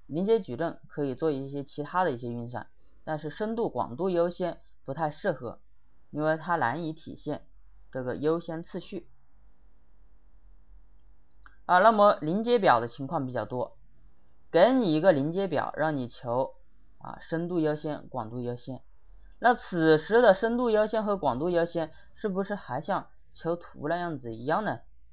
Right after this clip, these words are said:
啊，也有多个呢？那就不同了。因为当你的存储结构已经固定的时候，深度优先便利和广度优先便利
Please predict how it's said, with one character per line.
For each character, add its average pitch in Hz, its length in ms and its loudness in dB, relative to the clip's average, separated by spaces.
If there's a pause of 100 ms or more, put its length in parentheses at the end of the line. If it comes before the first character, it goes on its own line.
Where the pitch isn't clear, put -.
(1200)
啊， - 220 -16 (100)
也 156 180 2
有 185 140 8
多 175 200 4
个 185 120 4
呢？ 151 200 -2 (520)
那 139 160 -4
就 139 80 0
不 135 120 -6
同 110 220 -12
了。 110 160 -8 (840)
因 247 200 6
为 226 440 12
当 254 300 10
你 160 120 4
的 135 140 8
存 147 400 -4
储 135 240 -4
结 120 280 2
构 214 340 8 (380)
已 127 180 -4
经 170 180 -2
固 269 280 0
定 185 160 0
的 123 120 0
时 127 140 -6
候， 127 300 -4 (920)
深 247 380 4
度 247 160 2
优 190 200 6
先 185 240 0
便 175 220 2
利 - 200 -4
和 147 220 0
广 127 380 0
度 165 140 0
优 143 180 2
先 135 180 -4
便 135 160 0
利 117 160 -8